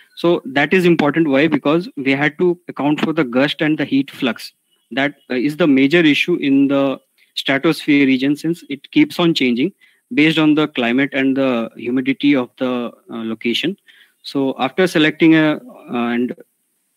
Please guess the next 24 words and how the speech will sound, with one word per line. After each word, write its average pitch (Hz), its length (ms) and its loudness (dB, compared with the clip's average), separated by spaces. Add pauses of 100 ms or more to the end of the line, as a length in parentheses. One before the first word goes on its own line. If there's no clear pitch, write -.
(100)
analyzing 147 540 6
the 147 220 4
horizontal 127 540 -2
wind 139 160 4
model, 131 260 2
we 143 120 4
came 131 220 4
up - 200 0
to 131 140 4
a 123 240 2 (1120)
solution 127 460 0
that 135 280 0 (680)
these 135 240 4
are 165 100 2
the 160 160 0
parameters 143 600 0
that 123 220 -4
are, 135 240 -2 (300)
uh, 113 200 -6
in 120 320 -6
as 117 240 -8
such 131 240 -6
in 113 220 -6
the, 127 280 -2